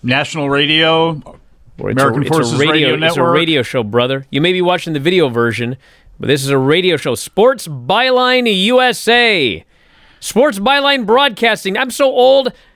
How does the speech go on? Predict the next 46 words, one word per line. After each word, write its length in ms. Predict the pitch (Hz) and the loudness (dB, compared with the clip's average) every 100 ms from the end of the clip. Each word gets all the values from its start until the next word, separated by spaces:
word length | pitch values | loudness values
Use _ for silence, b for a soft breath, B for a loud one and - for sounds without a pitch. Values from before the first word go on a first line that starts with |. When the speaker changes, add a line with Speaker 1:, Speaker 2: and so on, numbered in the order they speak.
| b | b
Speaker 2:
It 100 | 196 | -2
used 120 | 233 | 0
to 60 | 247 | 0
be 60 | |
the 80 | 233 | -2
Sports 360 | - - 233 175 | -2 0 0 0
Byline 480 | 180 220 233 226 196 | -2 0 0 0 0
U 160 | 214 | 0
S 180 | 214 - | 0 0
A 120 | 208 | 0
Radio 280 | 185 190 180 | 2 0 0
Network. 320 | 143 120 95 | 0 -2 -2
Now 100 | 120 | -2
it's 100 | 196 | -2
the 40 | 175 | -4
Speaker 1:
It's 80 | 107 | -2
Speaker 2:
Sports 200 | 190 170 | 0 2
Speaker 1:
true. 100 | 185 | 2
Speaker 2:
Byline 320 | 190 190 165 | 2 -2 0
Broadcasting 760 | 156 180 170 - 117 - 107 | 2 0 0 -4 -4 -4 -12
Speaker 1:
Yeah. 40 | 92 | -10
Speaker 2:
Network. 460 | 85 - 104 80 - | -6 -2 -4 -6 -4
Speaker 1:
I 80 | 180 | -2
used 220 | 233 - | -2 -2
to 80 | 165 | -2
listen 260 | 196 208 | 0 0
to 200 | 165 185 | 2 2
it 60 | 185 | 2
on 160 | 170 170 | 0 0
the 100 | 180 | 0
A 160 | 196 | 0
M 140 | 196 196 | 0 -2
radio. 500 | 226 233 110 90 - | -2 -2 -2 -4 -10
Speaker 2:
That's 280 | 110 120 - | -4 -4 -2
Speaker 1:
It's 80 | 123 | 0
Speaker 2:
right. 200 | 151 175 | 2 0
Speaker 1:
true. 100 | 214 | -4
Speaker 2:
It's 100 | - 240 | -2 -2
on 140 | 254 | 0
the 60 | 220 | 0
mighty 360 | 233 269 254 | 0 2 0
ten 280 | 180 247 247 | 0 0 2
ninety 420 | 254 269 240 190 | 0 0 0 0
A 220 | 214 226 247 | 2 2 2
M. 180 | 247 165 | 0 -2
Speaker 1:
Mm-hmm. 280 | 160 226 | -4 -4